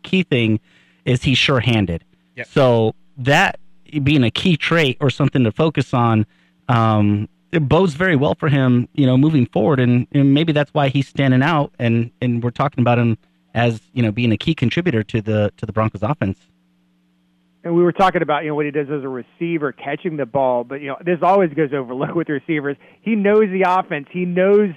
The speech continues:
Speaker 3: how to block. You know, he was a very good blocker in the run game
Speaker 1: Very
Speaker 3: for
Speaker 1: key.
Speaker 3: U C F this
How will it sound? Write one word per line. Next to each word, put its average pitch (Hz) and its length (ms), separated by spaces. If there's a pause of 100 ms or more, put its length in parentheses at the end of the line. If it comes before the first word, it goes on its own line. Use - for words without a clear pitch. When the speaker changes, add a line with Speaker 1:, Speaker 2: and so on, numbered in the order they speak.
(140)
Speaker 3:
how 170 300
to 151 140
block. 143 560
You 156 100
know, 147 100
he 160 180
was 156 120
a 143 80
very 165 380
good 160 220
blocker 143 500
in 147 140
the 143 80
run 143 300
game 117 420
Speaker 1:
Very 110 320
Speaker 3:
for 151 100
Speaker 1:
key. 120 160
Speaker 3:
U 98 80 (100)
C 147 140
F 123 160
this 147 140